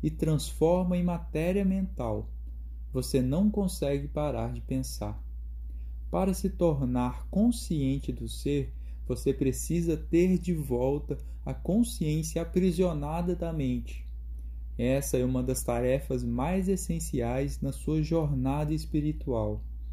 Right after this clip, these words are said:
Você vai libertar grandes porções de consciência que antes estavam presas nos pensamentos inúteis e compulsivos. Uma forma muito eficaz de realizar essa tarefa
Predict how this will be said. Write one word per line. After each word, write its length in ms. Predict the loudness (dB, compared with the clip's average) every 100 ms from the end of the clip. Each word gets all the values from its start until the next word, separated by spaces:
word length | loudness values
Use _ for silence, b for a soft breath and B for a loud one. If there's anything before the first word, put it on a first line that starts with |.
| B B B -6
Você 240 | -4 -2 2
vai 180 | 4 2
libertar 840 | 2 2 2 0 -2 -2 -2 -2
grandes 500 | 0 2 2 2 0
porções 600 | 0 0 -2 -2 0 0
de 100 | 0
consciência 880 | -2 -4 -2 -2 0 0 -2 -4 -6 B B B
que 140 | 0 4
antes 380 | 4 2 0
estavam 480 | -2 -2 -2 0 0
presas 600 | 0 2 4 4 2 -2
nos 180 | -2 -2
pensamentos 800 | -4 -4 -2 -2 -2 -2 -4 -2
inúteis 640 | 0 2 2 2 0 0
e 60 | -2
compulsivos. 1000 | -2 -4 -4 -6 -2 0 0 -4 -8 -8 -8 -8 -8 B B B B
Uma 180 | 0 0
forma 440 | 2 2 4 2
muito 540 | 0 0 4 4 4 0
eficaz 760 | -4 -6 -6 -4 -2 -4 -6 -10 B B
de 160 | 0 2
realizar 500 | 2 2 2 2 0
essa 200 | -2 -4
tarefa 720 | -2 0 2 0 0 -4